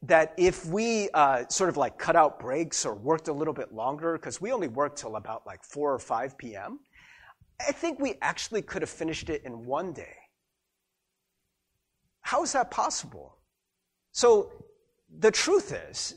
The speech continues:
that th-, the, well, I mean, we did build it in, <laughs> in two days, but the most important part of the house is the part that normally you don't see. And that actually was not built in two days. It's impossible.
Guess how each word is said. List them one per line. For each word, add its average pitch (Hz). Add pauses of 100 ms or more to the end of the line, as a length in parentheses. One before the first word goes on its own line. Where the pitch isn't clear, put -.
that 156
th-, 151
the, 170
well, 180
I 185
mean, 165
we 175
did 180
build 160
it 117
in, 104
<laughs> -
in 147
two 180
days, 151
but 139 (440)
the 196
most 220
important 226
part -
of 170
the 151
house - (800)
is 180
the 196
part 240
that - (200)
normally 196
you 156
don't 143
see. - (600)
And 196
that 302
actually 185
was 131
not 156
built 139
in 110
two -
days. 107
It's 190
impossible. -